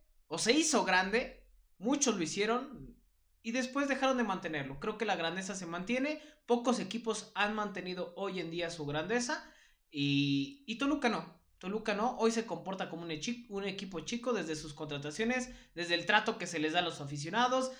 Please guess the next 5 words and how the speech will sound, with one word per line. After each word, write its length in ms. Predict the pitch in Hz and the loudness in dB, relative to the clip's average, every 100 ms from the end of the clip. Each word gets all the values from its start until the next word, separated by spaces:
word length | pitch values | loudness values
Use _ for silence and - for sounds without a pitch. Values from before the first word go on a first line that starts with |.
| - - | -14 0
desde 1500 | 180 180 175 175 170 170 165 165 156 151 147 147 131 151 165 | 2 2 2 4 4 6 8 8 8 8 4 0 -8 -8 -6
el 340 | 170 165 - | -6 -8 -10
poder, 360 | - 180 202 208 | 0 4 4 4
eh, 400 | 170 160 147 143 - - - - | 4 4 2 -2 -8 -12 -18 -4
eh, 640 | 147 147 151 151 147 - | 2 6 6 4 0 -10